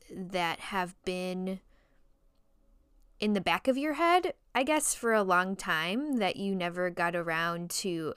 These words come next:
actually planting. <laughs> And there's something with that around this time too, like revisiting an old dream or finally doing the thing or finally planting the seed to do the thing.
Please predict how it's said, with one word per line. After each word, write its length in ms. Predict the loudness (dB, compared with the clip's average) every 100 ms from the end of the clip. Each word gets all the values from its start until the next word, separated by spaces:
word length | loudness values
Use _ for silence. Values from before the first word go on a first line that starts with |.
| -6
actually 500 | -6 -6 -6 -6 -6
planting. 800 | -6 -6 -6 -6 -4 -4 -4 -4 0
<laughs> 100 | 0 0 -6 -16 -16 -12 -10 -10 -6
And 200 | -2 0
there's 180 | 2 2
something 340 | 2 0 -2
with 160 | -4 -2
that 320 | -4 -4 -8 -6
around 320 | -4 -2 -4
this 200 | -4 -4
time 360 | -2 -2 -4 -4
too, 360 | -4 -4 -4 -6
like 280 | -8 -8 -12 -20 -20 -20 -4
revisiting 760 | 2 4 4 2 0 -2 -4
an 80 | -6 -4
old 360 | -4 -4 -6
dream 640 | -8 -8 -8 -8 -12 -14 -16 -14
or 320 | -8 -6 -6 -6
finally 720 | -8 -8 -6 -6 -6 -6 -8
doing 460 | -6 -6 -4 -6
the 80 | -10
thing 520 | -8 -6 -6 -8 -12
or 380 | -12 -4 -2 -2 -6 -20 -20 0
finally 560 | 2 2 0 -2 -4 -6
planting 600 | -8 -8 -10 -10 -10 -8
the 100 | -4
seed 720 | -2 -2 -4 -8 -8 -10 -12 -10
to 160 | -8
do 420 | -8 -6 -6 -6
the 100 | -8
thing. 580 | -12 -10 -10 -10 -12 -14